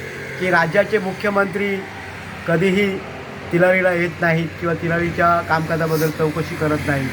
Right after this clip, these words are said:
कुठल्याही सरकार येऊ दे, भाजप असो, काँग्रेस असो किंवा राष्ट्रवादी असो,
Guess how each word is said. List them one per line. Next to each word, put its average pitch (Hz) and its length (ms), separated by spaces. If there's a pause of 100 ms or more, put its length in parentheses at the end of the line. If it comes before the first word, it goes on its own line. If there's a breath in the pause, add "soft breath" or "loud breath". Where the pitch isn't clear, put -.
(120)
कुठल्याही 226 560
सरकार 190 320
येऊ 165 140
दे, 156 120
भाजप 151 380
असो, 190 240 (500)
काँग्रेस 156 320
असो 147 240
किंवा 151 360
राष्ट्रवादी 143 400
असो, 123 260